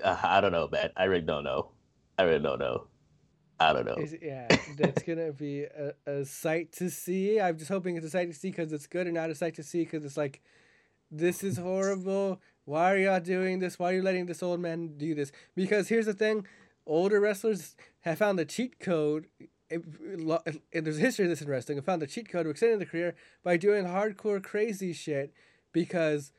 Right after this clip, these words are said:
Speaker 2: well, like, while they can't move like they used to, they could, they, they sure got a hell of a pain tolerance and will just do some batshit stuff. Like Ric Flair, I wanna say his last actual match, or last one I remember, he might have had some dumb shit with,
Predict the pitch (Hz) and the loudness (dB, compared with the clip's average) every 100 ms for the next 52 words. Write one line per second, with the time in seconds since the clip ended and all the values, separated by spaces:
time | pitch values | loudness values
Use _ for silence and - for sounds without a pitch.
0 | _ _ _ _ _ - 151 170 160 170 | _ _ _ _ _ -6 0 2 2 2
1 | 170 175 185 190 233 208 185 226 220 190 | 2 4 4 4 2 2 2 2 4 2
2 | 165 160 151 - 175 156 151 165 165 156 | 0 -2 -6 -6 -4 -2 -2 -6 -4 -2
3 | 156 143 196 190 147 123 - 180 170 143 | -4 -2 0 0 -2 -6 -6 -4 -4 -4
4 | 190 190 147 123 117 131 - _ _ _ | -4 -4 -6 -8 -8 -12 -18 _ _ _
5 | _ 135 147 147 170 160 147 135 170 170 | _ -6 -6 -4 -6 -6 -8 -4 0 0
6 | 156 - 151 139 156 131 - - _ 156 | -2 -4 -4 -2 -4 -4 -6 -20 _ -2
7 | 151 220 - 202 214 185 180 196 214 202 | 4 2 2 2 4 4 2 0 -2 0
8 | 160 156 170 160 - _ _ _ - 160 | -2 0 2 0 -2 _ _ _ -8 -6
9 | 160 190 180 165 165 180 - - _ _ | -6 -4 -2 0 0 -2 -4 -20 _ _
10 | _ 156 196 220 185 165 165 160 151 185 | _ -2 0 0 0 2 2 0 0 0
11 | 208 185 165 147 135 120 123 - 123 - | 0 0 -2 -6 -8 -8 -10 -12 -14 -12
12 | 113 | -14